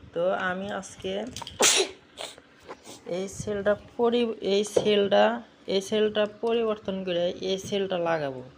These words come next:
তাতে আমার কি হবে, এই পুরো প্যাকটা সঠিকভাবে কাজ করবে এবং সতেরো অ্যাম্পিয়ার তখন ব্যাকআপটা ফুল দেবে, ফুল ব্যাকআপ দেবে। তো এই একটা, আপনাদের যদি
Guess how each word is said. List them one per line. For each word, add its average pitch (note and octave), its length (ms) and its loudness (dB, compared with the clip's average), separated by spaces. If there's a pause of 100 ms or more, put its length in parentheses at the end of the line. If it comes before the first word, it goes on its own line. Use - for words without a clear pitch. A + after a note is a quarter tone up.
(280)
তাতে E3+ 300 -4
আমার F#3 240 -4 (100)
কি G#3 100 -6 (120)
হবে, F#3 240 -2 (300)
এই E3 120 -2 (160)
পুরো A3 280 2 (260)
প্যাকটা G3 400 -2
সঠিকভাবে G3 680 2
কাজ G3+ 200 -2 (120)
করবে F#3 260 -4
এবং F3+ 200 -4 (560)
সতেরো G3+ 380 2
অ্যাম্পিয়ার G3 600 4 (1040)
তখন F#3+ 360 0
ব্যাকআপটা G3 560 2
ফুল G#3+ 360 2 (100)
দেবে, D3+ 300 2 (720)
ফুল F#3+ 220 0 (100)
ব্যাকআপ G3+ 280 2 (120)
দেবে। G#3 200 2 (1200)
তো - 120 -4
এই G3 200 4 (240)
একটা, G#3+ 340 2 (240)
আপনাদের G#3+ 340 0
যদি A3 220 -4